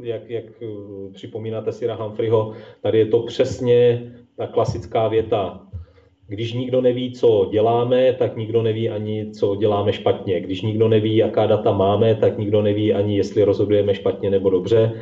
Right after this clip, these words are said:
A to je, to je úplná klasika. Eh, známe to, známe to oba dva.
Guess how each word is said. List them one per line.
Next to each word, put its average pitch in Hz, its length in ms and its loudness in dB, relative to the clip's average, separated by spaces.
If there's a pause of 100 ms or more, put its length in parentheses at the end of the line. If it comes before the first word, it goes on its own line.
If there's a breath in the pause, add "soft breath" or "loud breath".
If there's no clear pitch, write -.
(380 loud breath)
A - 60 -4
to 107 220 2
je, 107 480 4 (320)
to 113 100 2
je 107 140 2
úplná 110 520 -2
klasika. 107 840 -2 (300 loud breath)
Eh, - 60 -20 (520)
známe 98 480 -2
to, 101 240 -2
známe 95 300 -4
to 95 160 2
oba 98 160 2
dva. 95 460 0